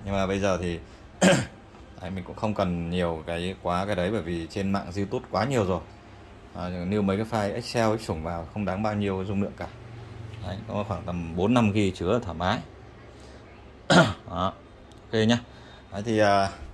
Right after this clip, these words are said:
đấy là về cái cấu hình của nó. Đó. Đây, còn, à, em sẽ, đây, đây, em sẽ giới thiệu qua nhé.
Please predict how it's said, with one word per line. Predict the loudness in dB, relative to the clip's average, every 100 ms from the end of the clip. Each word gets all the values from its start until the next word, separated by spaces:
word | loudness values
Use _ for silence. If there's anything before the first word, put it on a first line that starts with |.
| -16 -20 -20 -20 -20 -20 -20 -20 -20 -4
đấy | 4
là | 6
về | 8 8
cái | 6
cấu | 4 8
hình | 8 8
của | 6
nó. | 6 4 2 -6
Đó. | -4 0 4 6 4 2 -8 -16 -14 -14 -12 -14 -14 -18 -18 -6
Đây, | -6 -6 -10
còn, | -8 -6
à, | -4 -4
em | -4 -6 -8
sẽ, | -8 -6 -6 -6 -8 -16 -18 -18 -18 -18 -18 -18 -18 -18 -18 -18 -20 -20 -20 -20 -20 -20 -20 -18 -18 -16 -16 -16 -14
đây, | -14 -14 -16 -16 2
đây, | 4 4 -2 -18 -16
em | -16 -14
sẽ | -10
giới | -10
thiệu | -6
qua | -2 0 0
nhé. | -4